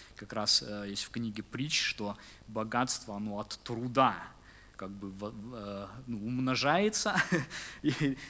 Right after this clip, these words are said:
и их труд приводит к тому, что один там, э, из, у-, во столько крат умножил, один во столько крат, и их господин хвалит: «Ты ра-, вы рабы добрые», да? И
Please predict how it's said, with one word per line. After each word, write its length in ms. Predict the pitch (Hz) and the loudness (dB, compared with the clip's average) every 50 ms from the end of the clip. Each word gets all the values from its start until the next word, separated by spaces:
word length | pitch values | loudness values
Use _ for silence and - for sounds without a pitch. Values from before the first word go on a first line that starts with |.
| - - - | -14 -12 -6
и 180 | - 127 127 135 | -2 0 2 2
их 380 | - - 160 170 - - - | 2 0 -2 -2 -2 -4 -6
труд 520 | - - 151 147 147 170 214 240 - - - - - - - 156 - - - - - - - | -2 2 4 6 8 8 8 8 6 4 -8 -10 -12 -12 -12 -14 -14 -16 -20 -20 -20 -14 -4
приводит 520 | - 139 135 135 147 160 160 147 139 131 - | 2 4 4 6 6 6 6 6 4 2 0
к 80 | - | -2
тому, 320 | - - 127 131 135 135 135 | -2 0 0 2 2 0 -2
что 260 | - - - 113 107 | -2 -4 -4 -2 -2
один 300 | 107 113 113 113 110 104 | -2 -2 -2 -2 -2 -2
там, 260 | - 101 95 95 101 - - 135 127 113 110 123 131 - - 85 | -2 -4 -6 -6 -8 -10 -12 -16 -18 -18 -16 -16 -16 -14 -14 -12
э, 240 | - 113 110 110 113 117 | -10 -8 -8 -8 -6 -6
из, 380 | 110 104 101 - - - - - - - - - - - - - - - | -4 -2 0 0 -2 -2 -4 -8 -18 -20 -18 -18 -20 -20 -20 -20 -20 -16
у-, 480 | - 120 - 113 117 135 120 110 107 104 | -14 -10 -8 -6 -6 -6 -6 -8 -6 -4
во 140 | 101 107 107 | -2 -2 -2
столько 440 | - - 160 170 190 196 - 165 156 | 0 4 6 6 6 6 6 2 2
крат 440 | - 156 156 156 156 151 - - - | 2 4 4 6 4 4 2 -4 -8
умножил, 600 | 151 139 127 135 139 139 139 139 127 123 113 110 | -6 -4 -2 -2 0 0 0 0 0 0 -2 -2
один 280 | 104 107 110 110 107 104 | -2 -2 -2 -2 -2 -2
во 80 | 101 | -4
столько 420 | - - - 156 170 196 196 151 143 | -4 -4 -2 0 0 0 -2 -6 -6
крат, 360 | - 143 139 139 139 - - - - - | -4 -2 -2 -2 -2 -4 -8 -14 -16 -10
и 160 | 127 135 180 | -6 -4 -4
их 240 | 202 131 147 160 - | -2 -2 -4 -4 -2
господин 560 | 143 131 127 - - - 117 113 120 139 147 | -2 0 0 0 0 0 -2 0 2 2 0
хвалит: 520 | 156 - - - 139 127 113 95 87 85 - - - - | 0 -2 0 4 4 4 4 4 0 -4 -8 -12 -12 -6
«Ты 200 | - 120 143 147 | -2 -2 0 0
ра-, 220 | 113 107 117 143 131 113 | -2 -4 -6 -6 -8 -8
вы 280 | 110 107 104 117 127 123 | -8 -4 -2 -2 0 0
рабы 460 | 110 104 104 110 117 117 117 120 117 | -2 -2 -2 -2 0 0 0 -2 -4
добрые», 580 | 113 107 117 120 120 117 113 104 101 95 92 92 | -6 -2 0 0 0 0 -2 -4 -6 -6 -6 -8
да? 200 | 95 104 139 180 - - - - - - - - - - - - - - - - - - - - - - - - - | -8 -8 -8 -10 -10 -14 -20 -20 -20 -20 -20 -20 -18 -14 -14 -14 -14 -16 -20 -20 -18 -18 -18 -18 -18 -20 -12 -4 0
И 440 | 143 147 151 147 127 101 90 - | 2 6 8 8 8 8 6 0